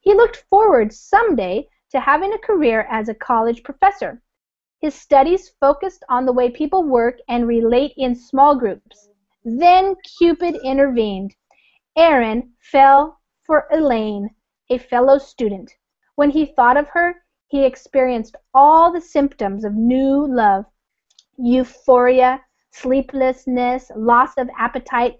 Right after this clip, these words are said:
and an overwhelming desire to be near her.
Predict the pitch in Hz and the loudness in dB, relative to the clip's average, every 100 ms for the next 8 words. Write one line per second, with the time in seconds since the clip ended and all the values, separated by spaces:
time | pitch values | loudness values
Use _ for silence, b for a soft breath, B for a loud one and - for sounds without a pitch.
0 | _ _ _ 262 269 247 240 - 302 392 | _ _ _ -2 2 2 0 -2 2 4
1 | 330 269 240 285 277 240 226 220 226 233 | 4 4 4 2 2 0 -2 -4 0 0
2 | 240 208 - 214 233 233 233 277 277 185 | 0 -4 -8 -8 -4 -2 -2 -4 -6 -8